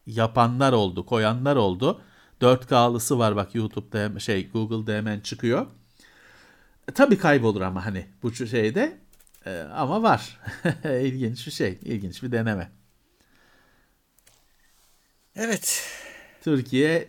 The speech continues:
Speaker 1: çok büyük değil finalde. Bütün tuvalin büyüklüğünde Türk bayrağı çok büyük değil ama silemediler. Çünkü birileri milleti azdırdı sildirmek için. İşte direndi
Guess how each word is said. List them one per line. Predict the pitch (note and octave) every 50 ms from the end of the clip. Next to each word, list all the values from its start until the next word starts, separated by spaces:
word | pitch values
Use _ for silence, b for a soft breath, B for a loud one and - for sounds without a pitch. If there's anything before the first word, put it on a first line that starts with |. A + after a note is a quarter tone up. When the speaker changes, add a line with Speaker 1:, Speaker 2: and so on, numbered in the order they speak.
| - -
Speaker 1:
çok | - G#3 A3 A3 A3 - G#3
büyük | G3+ G3+ G3+ F#3+ - -
değil | G#3 G#3 G#3+ G3
finalde. | F3+ - E3 C#3+ C#3+ C3 B2 A#2+ A#2+ C3+ D#3 G3 G#3 - _ _ -
Bütün | C3 B2+ B2+ - E3 D3+ D3 - - _ _ _ _ _ _ _ _ _ _ _ _ _ _ _ _ _ -
tuvalin | - E3 C#3+ C#3+ C#3 C#3 C3+ C3+ B2+ A#2+
büyüklüğünde | B2 C3 B2+ C3 B2 B2+ - C#3+ C3 C3 B2+ B2+ C3 C3+ A#2+ -
Türk | - C3+ B2 B2+ - -
bayrağı | C3 B2 C3 C3 C3+ B2+ A#2+
çok | A#2 - - D3 C3 - -
büyük | C3+ B2+ D3 C3+ C#3+ -
değil | - F#3 A3 C4+ - F#3+
ama | F3+ E3+ E3 F#3+ A#3 B3 - -
silemediler. | - - - G3+ G#3 G3+ E3+ C#3 A2+ G2 G2 F#2 E2+ E2 - - b b b b b b b b b b b b
Çünkü | b - F3 F3 - A3 E3+ E3
birileri | F#3+ F#3 G#3+ G#3 G#3+ G#3 G3+ A3+ A#3+ B3 A#3+ - - _ _ _ _ _ _ _ _ _ _ -
milleti | D#3+ F3+ F#3 F#3 G3 G3 F#3+ -
azdırdı | - E3+ F3 F3 E3+ E3 E3 F#3+ F#3 F3+ F3 G3 A3+ D4 - - _ _ _ _ _ _ _ _ _ _ _ _ _ _ _ _ _ _ _ _ _ _ _ _ -
sildirmek | - - - F#3 F3 D#3+ D3 D#3+ D3+ D#3 E3 D3 D3 -
için. | C#3+ D3 - C4+ D#4 E4 - -
İşte | E3+ - - F#3 D#3+ D3 C#3+ D#3 D3+
direndi | D#3 D3+ D#3 D3+ D#3 D#3 D3+ E3 D#3+ D#3+ - - -